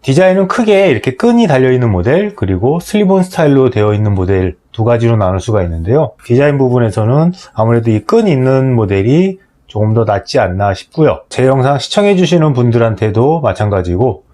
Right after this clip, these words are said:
제 주변 지인, 그리고 기회가 된다면 저희 가족들한테도, 어, 권하고 싶은 신발입니다.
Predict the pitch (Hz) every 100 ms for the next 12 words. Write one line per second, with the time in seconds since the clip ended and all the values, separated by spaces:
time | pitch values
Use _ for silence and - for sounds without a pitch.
0 | _ _ 104 - 107 104 104 98 107 90
1 | 117 180 185 _ _ _ - 87 87 139
2 | 156 120 131 147 123 113 113 120 151 120
3 | 123 - 123 120 - 127 104 90 123 110
4 | - 76 85 - 110 123 120 - - 107
5 | 107 107 151 151 113 78 73 78